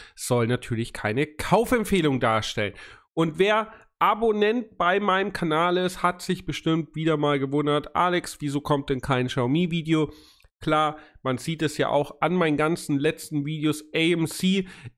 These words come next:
ist das Nonplusultra an Thema aktuell. Bin ich eigentlich auch immer noch, aber viele von euch, die mich von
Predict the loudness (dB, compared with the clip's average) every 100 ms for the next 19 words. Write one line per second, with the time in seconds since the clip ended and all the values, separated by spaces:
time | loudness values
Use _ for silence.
0 | -2 0 0 -6 -18 _ _ _ -2 -2
1 | 2 2 2 0 2 2 0 0 2 2
2 | 0 -2 0 0 0 -2 -6 -6 0 2
3 | 2 2 0 -2 -2 -2 2 2 2 2
4 | -4 -12 -20 -20 _ _ _ _ 2 2
5 | 2 2 2 2 0 0 2 2 4 2
6 | 0 -4 -4 2 2 2 0 -2 -6 _
7 | _ -18 -2 2 2 2 2 0 2 2
8 | 2 -2 -6 -2 0 2 0 0 -2 -2